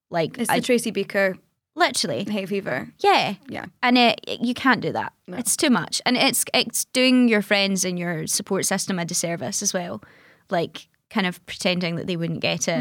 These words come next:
Speaker 2: Mm.
Speaker 1: And, like, even if they've not gone through the exact same thing, like,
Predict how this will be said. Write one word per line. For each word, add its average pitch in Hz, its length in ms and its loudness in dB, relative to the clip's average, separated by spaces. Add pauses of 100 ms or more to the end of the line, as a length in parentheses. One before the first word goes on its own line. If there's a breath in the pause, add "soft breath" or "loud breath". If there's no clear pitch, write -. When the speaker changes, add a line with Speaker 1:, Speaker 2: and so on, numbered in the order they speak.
Speaker 2:
Mm. 233 60 -4
Speaker 1:
And, - 240 -6
like, 208 160 -4
even 247 200 2
if 254 120 2
they've 202 160 -2
not 196 160 0
gone 180 180 0
through 175 300 -4 (280 soft breath)
the 185 60 0
exact 175 380 -2
same 170 260 -2
thing, 175 340 -6 (360)
like, - 320 -2